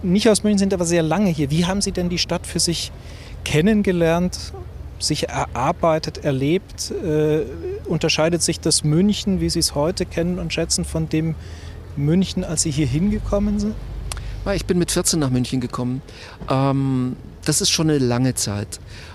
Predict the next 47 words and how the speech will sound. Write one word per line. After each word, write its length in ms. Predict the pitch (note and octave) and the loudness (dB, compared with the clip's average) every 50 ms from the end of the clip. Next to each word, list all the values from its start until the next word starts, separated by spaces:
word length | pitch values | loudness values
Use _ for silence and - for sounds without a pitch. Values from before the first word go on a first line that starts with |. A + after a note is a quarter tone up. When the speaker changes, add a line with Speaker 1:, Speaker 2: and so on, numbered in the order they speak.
| - - | -14 -2
Speaker 2:
Und 280 | - C#3+ C#3+ C#3+ C3+ - | 2 2 2 4 2 2
hab 180 | D#3 - - - | 0 -2 0 0
damals 360 | D3 D3 D3+ D3+ D#3 D3 - | 2 2 4 2 2 2 2
die 80 | - | 0
Stadt 260 | C#3 - - C#3+ C#3 - | 0 0 0 -2 0 -2
sicherlich 420 | - E3+ - D#3 D3 C#3 - - | -2 0 0 0 0 0 -2 0
anders 280 | B2 C#3 D#3 E3 D#3 - | 0 2 2 2 2 2
angeschaut 580 | - C#3+ C#3+ C#3+ C3 - C#3+ C#3 C#3 C#3 - | 0 0 0 0 0 0 0 0 0 -2 -2
als 440 | - B2+ B2 B2 - - - - - | 0 0 0 2 2 2 0 0 -2
jetzt. 500 | - A#2 A#2+ C3 D#3+ - - - - - - | -2 0 2 2 2 2 0 -2 -2 -6 -10
Ich 120 | - - | -6 -6
hab 80 | B2 - | -2 0
in 100 | B2 A#2 | 2 2
Mosach 280 | A#2+ C3 C#3 C#3 B2+ | 2 2 2 0 0
auch 160 | C3+ - A#2 - | -2 -4 -2 -4
gewohnt 380 | C#3 B2+ C3 C#3+ D#3 D#3 - | -4 -2 0 0 0 0 -2
und 160 | D#3+ C3 B2 | -2 -4 0
bin 280 | - C#3 C3+ C3+ C#3 C#3 - - - - - - - - - - | 2 4 4 4 4 2 -2 -10 -14 -12 -12 -12 -14 -14 -4 0
mit 420 | D3+ D3+ D3 C#3+ - - - - | 4 4 4 4 2 -2 0 2
dem 100 | D#3+ C#3+ | 2 4
Bus 180 | D#3 E3+ - - | 4 4 4 4
in 60 | D#3+ | 2
die 80 | D3 | 2
Schule 260 | C3+ - E3 E3+ F3 E3 | 2 4 4 4 4 4
gefahren. 440 | F3 D#3+ - - E3 E3 E3 D#3 - - | 2 0 2 2 2 2 2 0 -2 -2
Da 160 | - C#3 C3 | -2 0 0
hat 180 | C3+ D3 - - | 0 -2 0 0
sich 220 | - - D#3+ - | -2 0 -2 0
für 100 | - D#3 | 2 2
mich 160 | D#3+ D#3 - | 2 2 2
München 240 | - D#3 D#3+ - E3 | 0 0 0 0 0
eigentlich 240 | - B2+ C#3+ C#3 - | 2 2 0 2 2
nur 100 | D#3+ D#3+ | 0 0
durch 120 | D#3 C#3+ | 0 0
die 80 | - C#3+ | -2 0
Busfahrt 360 | - E3 F3 - - D#3+ D3 | 2 2 2 4 2 0 0
erschlossen 400 | - C3 - - D3+ - - D#3+ | 0 -2 0 0 -2 0 0 -2
letztlich 340 | D#3 D#3+ - - - E3 - - - - - - - | -2 -2 -2 -2 -2 -2 -4 -4 -10 -10 -10 -2 0
und 160 | A3 A#3 - | 0 2 2
das 100 | B3 - | 0 0
Oskar-von-Miller-Gymnasium, 1000 | - F3+ - A3 F#3+ - F#3+ D#3+ C3 A#2 A2 - A2 A2+ A2 - - C3 C3+ B2+ | 0 2 0 0 2 2 4 4 4 2 2 0 0 0 0 0 0 0 0 2
das 160 | - F3 - | 2 4 4
ich 340 | G3+ F#3+ - - - - - - - - - - - - - - - - - | 2 2 0 -4 -6 -8 -8 -10 -12 -12 -12 -10 -10 -8 -8 -8 -8 -10 -4
immer 160 | - F#3 G#3 | 0 2 2
noch 160 | G3 F3+ - - | 2 2 0 0
mag. 200 | A#2 G2 G2 - - - - - - - - - - - - - - - - - | 0 0 -2 -4 -8 -10 -10 -10 -8 -8 -8 -8 -8 -8 -8 -8 -8 -8 -2 0
Ähm, 560 | - D3+ D3+ D3 D3+ D3+ D3+ D3+ D3+ D3+ D3+ | 2 4 4 4 4 4 2 2 2 0 0